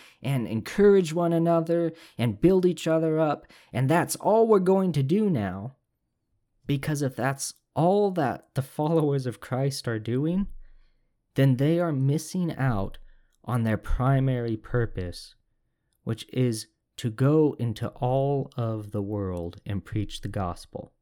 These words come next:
That flame is not meant to be covered up. It's meant to be put on a stand to give light to everyone in the house,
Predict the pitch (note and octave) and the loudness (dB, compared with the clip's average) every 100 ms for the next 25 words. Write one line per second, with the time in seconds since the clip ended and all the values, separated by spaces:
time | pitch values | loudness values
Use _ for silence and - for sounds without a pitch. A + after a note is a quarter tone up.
0 | _ _ _ _ _ _ _ _ _ _ | _ _ _ _ _ _ _ _ _ _
1 | _ _ _ _ _ _ _ - C3+ - | _ _ _ _ _ _ _ -2 -2 -4
2 | - - C#3+ E3 D3+ A2+ - A#2+ G#2+ A2 | -16 -6 0 2 2 -2 -6 -8 -4 -2
3 | C3+ - C3 C#3 C3+ - B2+ B2 - A#2 | -2 -2 -2 -2 -4 -8 -8 -8 -8 -10
4 | A#2 A2 F2+ E2+ _ _ _ _ _ _ | -8 -8 -8 -12 _ _ _ _ _ _
5 | _ _ _ _ _ _ - A2 - A#2+ | _ _ _ _ _ _ -12 -10 -4 -4
6 | C3+ B2+ A#2 A2 - D3 D3+ D3 C#3 - | -4 -6 -8 -8 -4 -2 -2 -4 -6 -8
7 | A#2+ G#2 G2 F#2+ G2 _ _ A2 G#2+ A2+ | -6 -4 -6 -8 -12 _ _ -12 -6 -6
8 | G2+ - A2+ C3+ G#2+ - - _ - - | -6 -8 -4 -4 -4 -8 -14 _ -18 -8
9 | A#2 A2 A#2 A2 G#2 G#2 G2 G#2 G2 F2+ | -6 -4 -6 -6 -6 -6 -8 -10 -14 -16
10 | - | -20